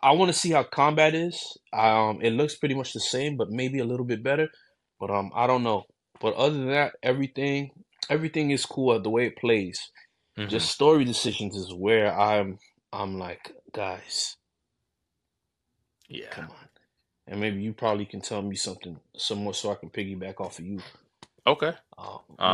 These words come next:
Speaker 2: Um, okay. So, um, I have played it. Um, I did get it the, the day it was released. Um, I've pretty much been playing it this past weekend. I finished at least the main part of the story, I wanna say Sunday,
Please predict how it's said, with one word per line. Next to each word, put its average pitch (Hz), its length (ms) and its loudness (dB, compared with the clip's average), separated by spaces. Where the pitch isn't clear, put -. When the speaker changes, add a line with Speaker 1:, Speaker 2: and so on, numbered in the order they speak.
Speaker 2:
Um, 82 200 -8
okay. 135 320 2
So, 104 420 6
um, 92 560 2
I 95 160 0
have 117 280 2
played 95 240 -4
it. 127 160 -8
Um, 80 560 -6
I 80 80 -4
did 85 340 -10
get 87 140 -2
it 85 220 -6
the, 80 200 -10
the 82 120 -8
day 92 340 0
it 95 40 0
was 95 240 -2
released. 92 600 -8
Um, 76 440 -6
I've 76 160 -6
pretty 90 180 -6
much 90 160 -8
been 87 120 -10
playing 85 300 -6
it 82 200 -10
this 82 160 -10
past 85 340 -6
weekend. 82 580 -10
I 78 260 -4
finished 90 400 -8
at 78 160 -8
least 87 240 -10
the 85 60 -12
main 85 320 -10
part 85 180 -10
of 82 60 -10
the 82 80 -12
story, 80 520 -10
I 76 60 -8
wanna 82 280 -12
say - 480 -18
Sunday, 135 840 -10